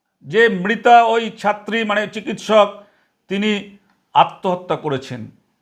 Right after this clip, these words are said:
এই তথ্যটা কোথা থেকে পেলেন? তখনও ময়না তদন্ত হয়নি, তখনও কোনো পরীক্ষা নিরীক্ষা হয়নি,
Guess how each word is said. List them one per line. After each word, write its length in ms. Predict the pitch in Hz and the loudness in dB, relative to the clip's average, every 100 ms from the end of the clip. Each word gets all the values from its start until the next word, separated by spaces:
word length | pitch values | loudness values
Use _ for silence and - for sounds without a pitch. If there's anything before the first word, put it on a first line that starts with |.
| _ - | _ -6
এই 120 | 202 196 | -6 -2
তথ্যটা 420 | 190 196 240 240 | -4 -2 -4 -4
কোথা 280 | 254 160 180 | -6 -6 -6
থেকে 220 | 175 165 | -6 -10
পেলেন? 360 | - 123 120 104 - _ _ _ _ _ _ _ _ _ _ | -8 -8 -8 -10 -16 _ _ _ _ _ _ _ _ _ _
তখনও 300 | 185 240 233 | 0 2 0
ময়না 340 | 190 196 214 | 2 2 2
তদন্ত 380 | 208 202 202 240 | 0 -2 -2 -2
হয়নি, 440 | 190 151 185 175 131 110 _ _ _ _ _ - | -2 0 0 -2 -6 -8 _ _ _ _ _ -6
তখনও 280 | 202 254 254 | 0 2 2
কোনো 180 | 254 | 0
পরীক্ষা 500 | 247 202 254 247 - 247 | 0 2 2 0 0 0
নিরীক্ষা 420 | 240 233 - 240 | 0 -4 0 0
হয়নি, 380 | 175 220 226 | 2 0 0